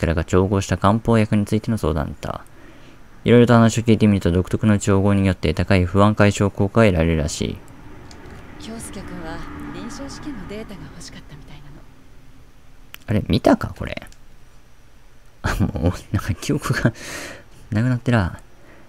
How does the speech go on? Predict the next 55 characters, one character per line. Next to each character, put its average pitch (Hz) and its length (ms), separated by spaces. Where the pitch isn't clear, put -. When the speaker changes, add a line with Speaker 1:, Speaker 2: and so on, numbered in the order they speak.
Speaker 1:
え 101 520
ー、 98 40
ど 104 100
こ 110 60
に 110 80
で 107 80
も 104 80
あ 101 60
る 95 140
草 - 180
の 131 100
根 127 140
を 113 80
使 - 160
っ - 20
た 95 120
漢 101 160
方 101 120
薬 92 200
な 80 80
の 80 80
で 76 80
危 - 140
険 80 60
性 78 120
は 73 60
な - 140
い。 - 100
昔 113 240
に 110 100
あ 101 40
っ 101 40
た - 120
薬 - 260
の 120 100
復 - 180
刻 - 200
版 143 180
で 123 80
あ 101 60
り、 85 220
変 82 120
わ 85 60
っ 87 40
て - 140
い 82 40
る 90 40
の 107 80
は 131 80
調 78 180
合 - 80
方 71 200
法 - 80
だ - 100
け。 - 240